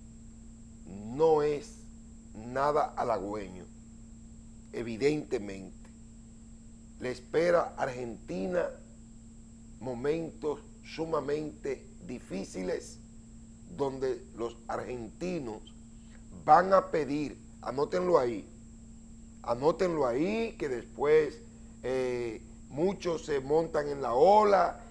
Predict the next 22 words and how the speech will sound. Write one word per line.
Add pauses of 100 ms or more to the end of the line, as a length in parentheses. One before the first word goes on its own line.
y
dicen,
"No,
que
yo
le
di, (180)
que
yo
lo
dije".
No,
no, (220)
lo
estoy
diciendo
yo
aquí, (560)
en
tierno
y
contundente.